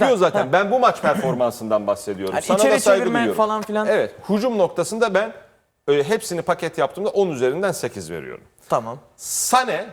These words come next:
Speaker 1: Osimhen ikisini aynı pakete koyuyorum.
Speaker 2: Evet.
Speaker 1: On üzerinden on.
Speaker 2: On.
Speaker 1: Sara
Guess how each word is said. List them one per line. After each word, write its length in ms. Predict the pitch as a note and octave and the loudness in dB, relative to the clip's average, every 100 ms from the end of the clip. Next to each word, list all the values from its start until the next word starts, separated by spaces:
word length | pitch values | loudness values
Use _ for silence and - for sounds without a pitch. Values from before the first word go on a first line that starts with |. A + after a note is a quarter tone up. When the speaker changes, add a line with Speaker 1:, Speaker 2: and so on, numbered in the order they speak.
| - _ - - _ - | -20 _ -20 -20 _ 4
Speaker 1:
Osimhen 500 | G#3 A3 A3 E3 G3+ - | 4 4 2 0 0 -6
ikisini 380 | E3 F#3+ - G#3+ | -10 -8 -2 -2
aynı 320 | F3 G3+ F#3+ | 2 0 0
pakete 380 | E3 D3+ D3+ E3 | -4 -2 -2 -2
koyuyorum. 460 | C#3 A#2 G#2 C3+ E3+ - | -2 0 0 0 -4 -2
Speaker 2:
Evet. 360 | C3+ A#2+ - - | 0 -2 -8 -2
Speaker 1:
On 180 | F#3 E3+ | 0 0
üzerinden 580 | B2+ B2+ G#2+ G2 G2 F#2+ | -2 -2 -2 -4 -6 0
on. 180 | C#3 E3+ | 2 2
Speaker 2:
On. 220 | D3 C3+ D#3 - _ _ | 2 -2 -4 -20 _ _
Speaker 1:
Sara 640 | - - B3 A#3 F#3+ A3 | -8 0 2 4 0 -2